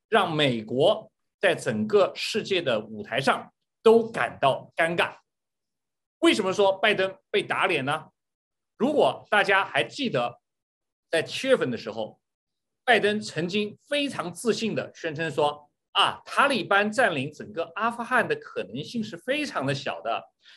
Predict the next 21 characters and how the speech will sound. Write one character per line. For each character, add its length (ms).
也 160
不 160
会 220
出 240
现 460
当 220
年 340
从 340
这 100
个 120
西 400
贡 360
美 200
国 160
大 240
使 160
馆 160
的 140
屋 160
顶 200
上 280